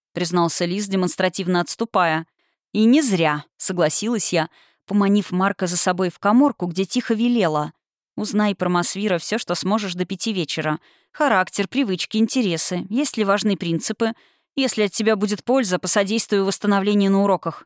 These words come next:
Если нет, еще и со своих выгоню». «Черствый вы человек», вздохнул Лис, «недобрый. Держаться бы от вас подальше. И?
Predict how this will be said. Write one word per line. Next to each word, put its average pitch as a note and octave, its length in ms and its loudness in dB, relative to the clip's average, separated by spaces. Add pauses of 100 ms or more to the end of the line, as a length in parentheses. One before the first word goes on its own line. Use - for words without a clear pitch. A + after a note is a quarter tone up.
(120)
Если D4+ 320 0
нет, G#3+ 340 2 (240)
еще E4 280 0
и C4 40 2
со B3+ 140 -2
своих G#3 380 0
выгоню». E3+ 440 2 (440)
«Черствый C#4 400 0
вы G#3 120 0
человек», G#3 640 0 (100)
вздохнул F#3 500 -2
Лис, F#3+ 360 -4 (160)
«недобрый. G3 600 0 (360)
Держаться A3 440 0
бы F#3 120 2
от F3+ 80 -4
вас - 160 2
подальше. F3+ 640 0 (340)
И? F#3+ 400 0